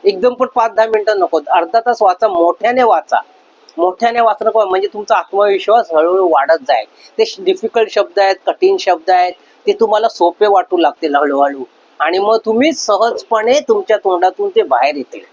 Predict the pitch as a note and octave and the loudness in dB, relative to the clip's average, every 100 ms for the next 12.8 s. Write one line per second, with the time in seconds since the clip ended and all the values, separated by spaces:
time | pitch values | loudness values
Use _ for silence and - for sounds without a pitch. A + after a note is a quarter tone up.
0 | _ _ _ D3+ D#3+ G#3+ A3+ B3 A3+ A#3 | _ _ _ -4 0 0 2 0 2 2
1 | B3 C#4 - A#3 A#3+ B3+ A#3+ G#3+ G#3+ - | 2 0 -2 2 4 4 4 2 2 2
2 | A3 A#3 G3+ G3+ F#3+ F#3 F#3 G3+ - G3 | 2 4 2 2 2 2 0 -4 -6 -2
3 | G#3+ F3+ G3+ G#3 - G#3+ F#3 G3+ F#3 E3 | -2 2 0 0 -2 0 2 0 0 0
4 | D3+ E3+ E3+ F3 C#3+ A#2+ - _ - - | 0 -2 -2 -4 -4 -6 -8 _ -20 -20
5 | - - F3+ A#3 B3+ C4 A#3+ A3+ A#3+ A#3+ | -20 -8 0 2 2 0 -2 0 0 0
6 | A3+ A3+ - B3+ B3 F#3+ G#3+ A#3 A3 B3 | -2 -4 -2 0 0 2 2 2 2 0
7 | C4 - _ _ _ _ _ _ _ _ | -2 -8 _ _ _ _ _ _ _ _
8 | _ G3+ A3 C4+ G3+ F#3+ - B3 B3+ A#3+ | _ -2 0 0 -2 -4 -2 -2 0 -2
9 | A#3+ E3+ E3 D#3 C3+ - C3 - D3+ - | 0 -2 0 0 0 0 -2 -2 -6 -10
10 | _ - F3+ F3 - B3 G3 G#3 G3+ - | _ -6 -4 -4 -4 -4 0 -2 -2 0
11 | A#3+ - _ _ G3 G3+ A3+ A#3+ - G3+ | 0 0 _ _ -2 0 2 0 -2 -2
12 | A3+ F#3 - F3+ F3 A3 B3 | 0 -2 -2 -2 0 0 2